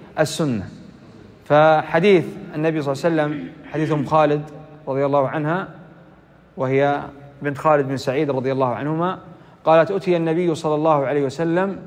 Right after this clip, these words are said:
بثياب فيها خميصة سوداء،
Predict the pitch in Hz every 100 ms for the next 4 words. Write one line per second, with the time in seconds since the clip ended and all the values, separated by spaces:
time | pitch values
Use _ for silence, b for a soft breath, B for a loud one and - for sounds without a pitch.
0 | - - - - _ - - 147 156 160
1 | 131 - - - 185 175 151 156 170 190
2 | 170 175 147 151 135 120